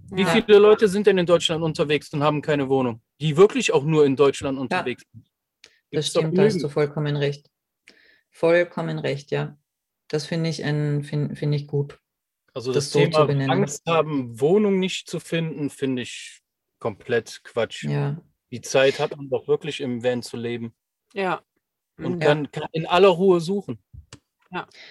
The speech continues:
Speaker 3: Das ist richtig, ja. Und, äh, eben, wie du sagst, man kann in aller Ruhe suchen. Ich glaub, dass man einfach sich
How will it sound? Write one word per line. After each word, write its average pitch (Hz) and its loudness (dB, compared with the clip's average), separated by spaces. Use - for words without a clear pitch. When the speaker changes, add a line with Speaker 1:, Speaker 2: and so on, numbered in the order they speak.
Speaker 3:
Das 151 -2
ist 156 -4
richtig, 147 -2
ja. 143 -2
Und, 147 -4
äh, - 4
eben, 165 2
wie 156 2
du 160 2
sagst, 156 0
man 151 -2
kann 147 -2
in 151 -2
aller 143 2
Ruhe 147 4
suchen. 185 -2
Ich 147 -4
glaub, 156 0
dass 170 2
man 160 0
einfach 147 0
sich - -6